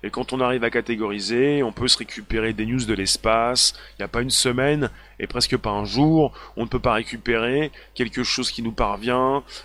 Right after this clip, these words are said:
de l'espace, des exoplanètes, euh, la catégorisation de nouvelles planètes habitables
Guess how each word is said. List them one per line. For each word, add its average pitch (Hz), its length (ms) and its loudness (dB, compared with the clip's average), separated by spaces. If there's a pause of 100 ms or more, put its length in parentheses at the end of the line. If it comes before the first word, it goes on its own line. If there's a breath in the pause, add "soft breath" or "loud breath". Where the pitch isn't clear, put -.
de 120 140 0
l'espace, 117 880 2
des 110 240 -6
exoplanètes, 113 1040 -2 (640 soft breath)
euh, 113 240 -4 (1500)
la 113 120 -6
catégorisation 120 880 0
de 113 80 -4
nouvelles 120 340 0
planètes 123 380 -2
habitables 117 840 -4